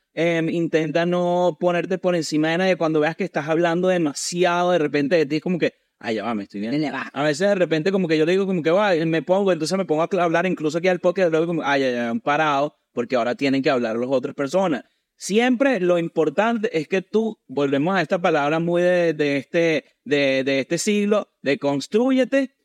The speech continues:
Speaker 1: empieza a ver qué es lo que hay en ti, si realmente tienes un ego alto. Si no lo tienes, felicitaciones, pero si no, si, si no lo tienes, felicitaciones, pero si lo tienes, bienvenidos al club. Hay muchísima gente. Simplemente con que tú lo reconozcas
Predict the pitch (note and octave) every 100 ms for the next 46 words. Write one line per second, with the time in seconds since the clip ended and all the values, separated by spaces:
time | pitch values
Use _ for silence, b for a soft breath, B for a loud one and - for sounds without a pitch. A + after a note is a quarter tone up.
0 | _ D3+ D3+ D#3+ D#3+ D3+ G#3+ - D#3 D3
1 | D3 F#3+ F3+ G3 F#3 C#3+ D3+ E3+ A3 -
2 | D#3 C#3 D3+ E3 F3+ E3+ E3 E3+ E3+ E3
3 | E3+ F3+ F3+ F#3+ - _ _ - D#3+ E3
4 | F#3 F3+ A3 A3+ G#3+ F#3+ D#3 C#3 C3+ C#3
5 | - G3+ B3+ C4+ - D3 C#3 C#3 C3 B2
6 | - C#3 - _ - D3+ D3+ F3+ G3 G#3
7 | F#3+ F#3+ D#3 D3 C3+ G3 G#3+ D3+ C#3+ C3+
8 | B2+ F#3 G#3 G#3+ - _ _ - C#3+ C#3+
9 | C#3+ F3+ - F3+ E3+ D#3 C#3+ G3 F#3 G3
10 | C#3+ E3 A3 B3 C4+ - _ - F#3+ F#3+
11 | B3+ B3 G3 F#3 F3+ F3 E3+ - A3+ C4
12 | B3+ B3 - D#3+ F3+ C4+ - D4 D4 -